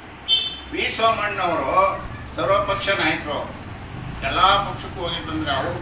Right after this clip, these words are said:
ಗುರಿ ಏನು ಅಂದ್ರೆ ಅಧಿಕಾರ ಪಡ್ಕೊಳ್ಳೋದು ಅಷ್ಟೇ ಅವ್ರಿಗೆ. ಯಾವ ವಿಧವಾದಂಥ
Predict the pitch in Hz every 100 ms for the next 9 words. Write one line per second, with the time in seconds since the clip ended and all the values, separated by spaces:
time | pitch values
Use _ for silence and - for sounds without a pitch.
0 | - - 196 190 170 156 196 175 202 202
1 | 196 - 175 175 175 170 165 - 160 156
2 | 135 123 - - - - - - - 180
3 | 180 180 180 170 170 -